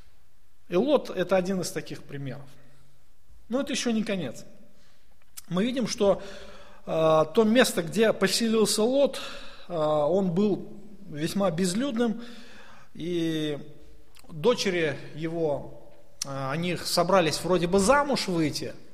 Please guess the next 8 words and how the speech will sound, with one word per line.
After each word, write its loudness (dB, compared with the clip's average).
в -8
Содоме, 2
но 2
их -4
планы 2
не 0
увенчались 0
успехом. -6